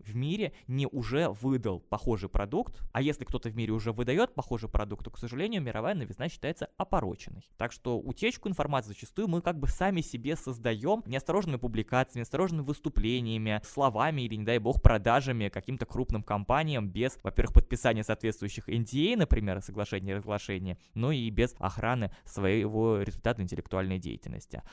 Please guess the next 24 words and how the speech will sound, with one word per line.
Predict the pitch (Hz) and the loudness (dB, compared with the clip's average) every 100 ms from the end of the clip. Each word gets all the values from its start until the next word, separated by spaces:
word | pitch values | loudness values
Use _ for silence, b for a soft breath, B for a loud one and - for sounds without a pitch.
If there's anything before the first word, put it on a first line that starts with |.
| 113 | -4
Но | 127 180 147 | 8 10 10
при | - 143 190 | 10 10 10
этом, | 269 185 131 - | 4 4 2 2
я | 117 104 90 - | 4 4 4 -2
важную | 107 135 113 113 | 4 6 6 2
мысль | 117 104 | 0 -4
скажу, | - 113 139 208 | -4 -2 0 -2
всё | - 151 | -2 2
равно, | 135 123 180 226 _ | 4 4 4 2 _
когда | - 117 135 | -8 0 2
мы | 123 | 2
подаём | - 113 120 110 | 2 4 4 2
заявку | 113 110 110 | 0 0 0
на | 107 | 0
патент, | - 104 170 196 - b | 0 0 2 0 -4 b
мы | 131 | 4
раскрываем | 151 - 127 131 135 | 4 2 2 6 6
сущность | - 131 - 92 | 6 4 4 0
своего | - 87 92 117 120 - _ - | -6 -10 0 2 4 2 _ -12
изобретения, | 113 104 85 92 - 123 139 113 - | -6 -2 -2 -2 -4 -2 0 0 -2
допустим, | - 101 - - | -8 -10 -10 -6
полезной | 95 101 95 | -4 -2 -2
модели | 95 117 | 0 4
промо-образца, | - 98 98 95 98 - 87 | 6 8 6 4 2 -6 -8